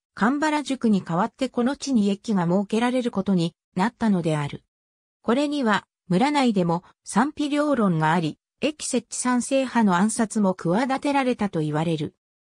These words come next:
結果として、神原宿のあった場所には、駅が設けられず、神原町ではその後に、駅設置の請願を行って千八百九十年五月十六日に、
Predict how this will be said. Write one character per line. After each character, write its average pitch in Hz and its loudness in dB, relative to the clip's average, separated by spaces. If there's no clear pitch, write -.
結 185 0
果 294 -2
と 285 0
し - -4
て、 226 0
神 285 -2
原 302 -2
宿 240 -2
の 180 2
あ 202 2
っ 208 -2
た 180 -4
場 156 -4
所 190 0
に 190 4
は、 156 0
駅 254 0
が 208 2
設 190 0
け 226 0
ら 202 2
れ 185 0
ず、 175 -4
神 269 0
原 302 0
町 240 2
で 180 2
は 165 0
そ 180 -2
の 220 2
後 196 0
に、 170 -2
駅 165 0
設 - -4
置 220 2
の 170 2
請 247 0
願 226 0
を 196 2
行 202 0
っ 226 0
て - -4
千 208 0
八 156 -4
百 - -6
九 262 0
十 254 2
年 175 4
五 202 2
月 240 0
十 226 2
六 269 0
日 226 2
に、 180 0